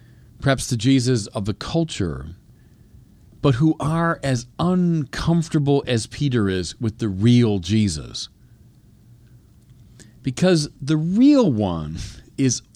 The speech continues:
always going to Jerusalem. The real one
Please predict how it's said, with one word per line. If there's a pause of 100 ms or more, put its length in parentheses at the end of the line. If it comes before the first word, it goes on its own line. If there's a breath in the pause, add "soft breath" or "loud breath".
always
going
to
Jerusalem. (1400 soft breath)
The
real
one